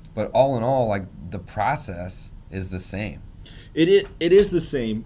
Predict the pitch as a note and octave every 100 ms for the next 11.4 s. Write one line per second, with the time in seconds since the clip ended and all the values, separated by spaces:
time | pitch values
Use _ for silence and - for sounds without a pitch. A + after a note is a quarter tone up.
0 | B2 B2+ C#3 D#3+ E3+ C3 - A#2 A2+ A2
1 | F#2+ G#2 G2+ B2+ - - - - - A2+
2 | B2+ A2+ - - - A2+ A#2 - C#3+ D#3+
3 | F#3 E3 G2+ A2+ C3 F#2+ A2 - - G#2
4 | A#2 A2+ G2+ G#2 F#2 - - A2 A#2 A2+
5 | G2+ - G#2 F2+ F2 E2+ - - - -
6 | - - - - - G#2 - - - D2
7 | - A#2+ A2+ - B2+ A#2+ A2+ A2+ A#2 E3+
8 | A3+ A3+ A#2 G2+ A2 A#2 B2 D3 D3+ F3
9 | F3 E3+ D#3 D3+ B2+ A#2 - C#3 A#2+ A#2
10 | A2+ A2+ - G#2 G2+ B2 G2+ G2+ F#2 G2+
11 | G2 G2+ -